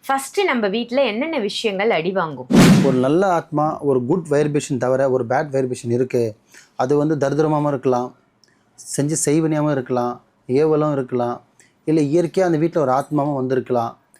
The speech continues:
Speaker 2: இல்ல உங்களுக்கு என்ன வேலைப்பாடு செஞ்சிருக்கலாம். இந்த மாதிரி எந்த ஒரு நெகட்டிவ் இருந்தாலும் சரி, வீட்டுக்குள்ள ஃபர்ஸ்ட் பாதிக்கிறது பார்த்தீங்கன்னா, தயவு செஞ்சு சொல்ற மக்களே, உங்க நல்லா ஒண்ணு தெரிஞ்சுக்கோங்க. நீ ரொம்ப பெருசாலாம் யோசிக்க வேணாம்.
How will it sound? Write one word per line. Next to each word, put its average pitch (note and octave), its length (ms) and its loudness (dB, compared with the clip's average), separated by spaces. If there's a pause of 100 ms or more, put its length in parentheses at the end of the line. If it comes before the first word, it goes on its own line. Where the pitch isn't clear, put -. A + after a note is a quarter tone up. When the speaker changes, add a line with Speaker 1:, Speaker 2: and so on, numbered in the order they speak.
(180)
Speaker 2:
இல்ல D3+ 120 4
உங்களுக்கு D3+ 320 0
என்ன D3+ 100 0
வேலைப்பாடு C#3+ 460 -2
செஞ்சிருக்கலாம். B2 440 -6
இந்த C#3 100 0
மாதிரி D#3+ 240 0
எந்த E3 360 0
ஒரு F3+ 200 4 (520)
நெகட்டிவ் D3+ 420 0
இருந்தாலும் B2+ 360 -2
சரி, A#2+ 220 -6 (640)
வீட்டுக்குள்ள D#3+ 400 0
ஃபர்ஸ்ட் - 440 -6
பாதிக்கிறது C#3+ 460 -2
பார்த்தீங்கன்னா, A#2 400 -8 (340)
தயவு D#3 260 4
செஞ்சு G3 200 0
சொல்ற D3+ 220 2
மக்களே, C3 360 0 (120)
உங்க C3 340 -2 (500)
நல்லா F#3+ 280 2
ஒண்ணு F#3 200 0
தெரிஞ்சுக்கோங்க. C3 380 0
நீ B2+ 80 0
ரொம்ப E3+ 300 0
பெருசாலாம் D#3+ 420 -2
யோசிக்க C3+ 260 -2
வேணாம். A#2 220 -6